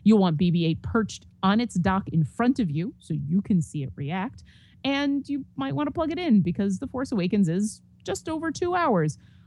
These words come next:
And you want to watch it through all the way to the credits. It is adorable. You can see video out there of it, and it's amazing. And it kind of makes me wish that I'd bought one of these things, except, you know, money.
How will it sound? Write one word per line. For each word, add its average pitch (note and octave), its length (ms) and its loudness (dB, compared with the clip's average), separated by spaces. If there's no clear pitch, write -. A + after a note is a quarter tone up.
And C4 540 0
you C4 80 0
want B3 240 0
to C4 60 -2
watch C4 260 -2
it G3+ 220 0
through F#3+ 340 2
all F3+ 180 2
the F3+ 60 0
way E3 120 2
to E3 120 0
the E3+ 80 0
credits. C#3+ 400 -4
It G3+ 100 6
is G#3+ 320 2
adorable. E3 600 2
You D3+ 100 -2
can E3+ 140 4
see F3 140 0
video F3 580 2
out F3+ 180 0
there E3 380 0
of E3+ 180 0
it, D#3 280 -2
and F3+ 160 0
it's F#3+ 360 -4
amazing. B3+ 600 0
And G3 140 0
it G#3 80 -2
kind A#3 240 0
of A#3 80 2
makes G#3+ 180 -2
me A#3 100 2
wish G3+ 200 0
that F#3 180 0
I'd F3+ 220 0
bought G#3 180 -4
one F3 160 2
of D3+ 120 0
these D#3+ 160 -2
things, D3+ 260 0
except, E3 440 -4
you A#3 120 0
know, D#3+ 320 2
money. G3 560 2